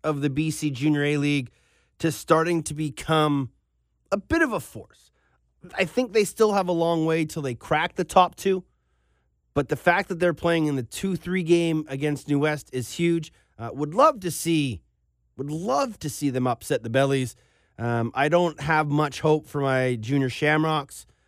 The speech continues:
uh, going up against Coquitlam. Um, it's either gonna be,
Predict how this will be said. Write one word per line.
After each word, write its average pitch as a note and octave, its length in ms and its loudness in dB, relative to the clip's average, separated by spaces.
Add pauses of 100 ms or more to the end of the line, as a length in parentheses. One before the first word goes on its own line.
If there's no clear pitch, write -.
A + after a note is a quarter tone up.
(160)
uh, A2+ 200 -4
going C#3 300 2
up B2+ 160 -2
against B2+ 280 -4
Coquitlam. D#3+ 640 0 (440)
Um, G#2 480 -6
it's A#2+ 220 -4
either C3+ 260 0
gonna C3 240 -2
be, B2 500 -2